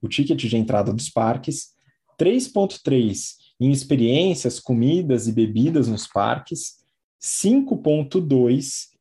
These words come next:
em licenciamento e venda de produtos em lojas, e ainda tem o resto de outras receitas, né? Então, hoje, mídia e entretenimento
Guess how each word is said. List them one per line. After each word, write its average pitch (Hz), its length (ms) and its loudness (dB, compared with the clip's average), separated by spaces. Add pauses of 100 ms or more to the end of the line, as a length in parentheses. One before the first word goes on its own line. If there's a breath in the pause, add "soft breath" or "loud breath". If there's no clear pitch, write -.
em 147 120 2
licenciamento 160 880 0
e - 20 2
venda 123 580 0 (200 loud breath)
de 120 140 -6
produtos 135 460 0
em 156 80 2
lojas, 95 440 0
e 113 40 0
ainda 117 180 2
tem 131 100 -2
o 117 60 0
resto 110 300 -2
de 113 140 0
outras 113 420 0
receitas, - 760 -6 (380)
né? 98 100 -6
Então, 127 380 -2 (220 loud breath)
hoje, 107 480 2 (300 soft breath)
mídia 185 640 2
e 151 60 -2
entretenimento 143 1040 0